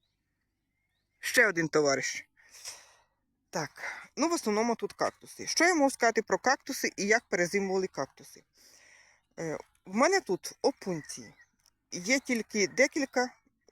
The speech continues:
рослин, це циліндроопунції. Е, в основному я всі їх прикривала відрами.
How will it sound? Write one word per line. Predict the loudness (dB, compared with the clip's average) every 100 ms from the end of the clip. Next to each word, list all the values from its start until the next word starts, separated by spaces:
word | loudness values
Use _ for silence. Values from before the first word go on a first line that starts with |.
| -10 0
рослин, | 2 2 2 0
це | 2 2 2
циліндроопунції. | 2 0 0 0 -4 -4 -10 -12 -14 -20 -20 -20 -20 _ _ _ _ _ _ _
Е, | -14 -14 -12
в | -2
основному | 0 4 4 4 4
я | 2
всі | 0 -2 -2
їх | -4 -6 -10 -4
прикривала | -2 0 2 4 2 0
відрами. | -2 -4 -6 -8